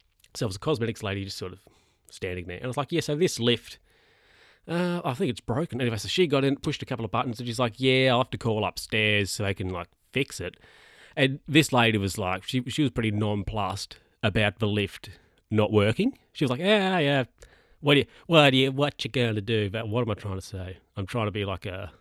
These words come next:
gangster. "Eh, how about," uh, whatever. She was like, "Happens all the time.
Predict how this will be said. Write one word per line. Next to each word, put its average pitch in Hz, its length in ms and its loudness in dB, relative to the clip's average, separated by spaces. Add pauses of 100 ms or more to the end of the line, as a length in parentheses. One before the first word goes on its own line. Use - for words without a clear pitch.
(240)
gangster. 113 480 -4
"Eh, 135 540 4
how 135 240 2
about," 117 380 0
uh, 95 160 -6
whatever. 92 300 -10 (160)
She - 160 2
was 131 100 6
like, 120 180 6 (920)
"Happens 123 300 6
all 101 60 0
the 104 60 -6
time. 101 360 -10